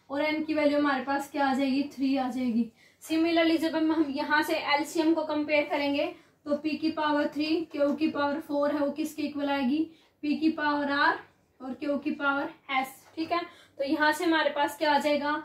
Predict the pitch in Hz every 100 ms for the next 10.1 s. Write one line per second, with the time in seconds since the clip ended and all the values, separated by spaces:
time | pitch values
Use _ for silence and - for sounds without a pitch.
0 | - _ - 285 294 302 294 285 269 262
1 | 285 277 269 254 - 254 294 302 294 302
2 | 294 285 277 277 285 277 269 277 277 254
3 | 247 262 254 262 254 254 247 285 330 -
4 | _ - 277 269 262 247 240 240 240 233
5 | - - 277 311 277 254 254 254 247 240
6 | 247 247 _ _ - 285 311 311 320 330
7 | 311 311 330 - 302 302 285 285 311 302
8 | 262 254 254 277 277 294 294 330 302 302
9 | 277 277 262 277 262 262 262 262 - 247
10 | -